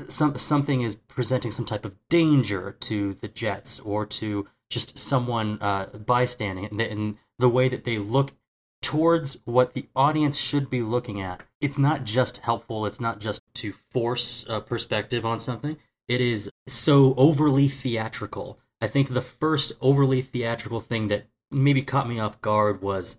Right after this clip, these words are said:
you have one of the Jets, Action Boy, gets tripped up by one of the sharks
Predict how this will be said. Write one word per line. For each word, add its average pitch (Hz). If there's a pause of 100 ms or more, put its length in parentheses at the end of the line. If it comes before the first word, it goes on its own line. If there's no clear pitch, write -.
(160)
you 117
have 104 (120)
one 165
of -
the 104
Jets, 117 (220)
Action 113
Boy, 90 (260)
gets -
tripped 151
up 127
by 110
one 110
of 107
the -
sharks 110